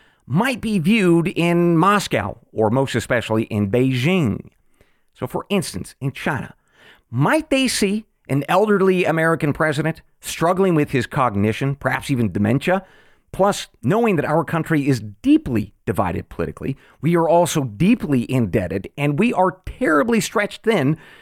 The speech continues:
with now two wars, one in Ukraine and the other in Israel. So perhaps China might think to itself, "Perhaps this is the moment to move on Taiwan and take it back." Well,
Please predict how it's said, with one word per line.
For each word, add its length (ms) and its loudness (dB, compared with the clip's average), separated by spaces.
with 180 0
now 400 2
two 180 2
wars, 600 2
one 300 0
in 160 0
Ukraine 540 -2
and 280 0
the 160 2
other 220 -2
in 320 -2
Israel. 500 -2
So 180 -2
perhaps 640 0
China 400 -2
might 200 -2
think 200 -2
to 100 -2
itself, 580 -2
"Perhaps 640 -6
this 300 -2
is 160 0
the 60 0
moment 420 0
to 140 -4
move 520 2
on 220 2
Taiwan 720 0
and 160 -2
take 220 -4
it 120 -6
back." 380 -10
Well, 260 0